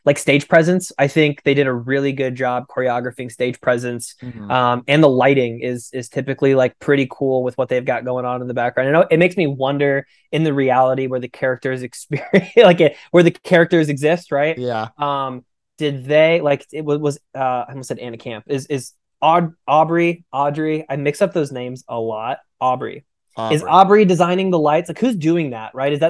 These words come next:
Speaker 2: That's a
Speaker 1: somebody
Speaker 2: great
Speaker 1: else?
Speaker 2: question.
Speaker 1: Is that Benji? I always wonder. But,
Speaker 2: That's a good
Speaker 1: um,
Speaker 2: question.
Speaker 1: they do a great job, though, of just, like, putting on the performance on stage.
Speaker 2: Mm-hmm. Yeah, like, it, it, it really is impressive 'cause it made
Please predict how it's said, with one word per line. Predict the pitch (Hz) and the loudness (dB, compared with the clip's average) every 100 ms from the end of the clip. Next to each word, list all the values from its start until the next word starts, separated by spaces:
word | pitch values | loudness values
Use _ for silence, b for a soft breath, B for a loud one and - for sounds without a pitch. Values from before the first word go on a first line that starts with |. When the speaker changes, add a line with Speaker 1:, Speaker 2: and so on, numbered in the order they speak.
| 165 | 2
Speaker 2:
That's | |
a | |
Speaker 1:
somebody | 202 180 143 | 2 4 4
Speaker 2:
great | 147 | 6
Speaker 1:
else? | 165 | 4
Speaker 2:
question. | 165 147 139 | 4 -2 0
Speaker 1:
Is | 180 | -2
that | - | -2
Benji? | 139 147 175 202 | -4 -2 -2 2
I | 196 | 4
always | 240 277 | 6 4
wonder. | 185 190 180 123 - _ _ - | 2 0 0 -6 -10 _ _ -6
But, | 165 | -6
Speaker 2:
That's | 160 127 | -6 -8
a | |
good | - 131 | -8 -6
Speaker 1:
um, | 139 | -6
Speaker 2:
question. | 135 175 | -6 0
Speaker 1:
they | 185 | 2
do | 330 | 2
a | 294 | 2
great | 233 226 | 0 2
job, | 190 185 160 | 0 0 0
though, | 139 | -4
of | 131 | -4
just, | 139 151 | -10 -10
like, | 143 - | -10 -6
putting | 170 170 156 | -2 -2 -2
on | 151 | -4
the | 143 | -4
performance | 143 135 135 127 127 | -8 -6 -6 -6 -12
on | 117 | -14
stage. | 123 107 80 - _ 120 | -12 -12 -12 -16 _ -12
Speaker 2:
Mm-hmm. | 117 104 98 _ _ _ | -10 -10 -12 _ _ _
Yeah, | 113 131 107 87 | -2 0 0 -2
like, | - 143 156 - - | -2 -2 -2 -12 -12
it, | 139 - | -10 -2
it, | 175 175 135 - | 0 0 -4 -6
it | 139 | -4
really | 139 208 214 160 127 - _ | 2 4 6 4 0 -8 _
is | 147 127 | -8 -6
impressive | 123 139 123 135 | -4 -4 -4 -6
'cause | 123 120 | -8 -8
it | 117 | -8
made | 117 123 123 120 | -8 -4 -4 -4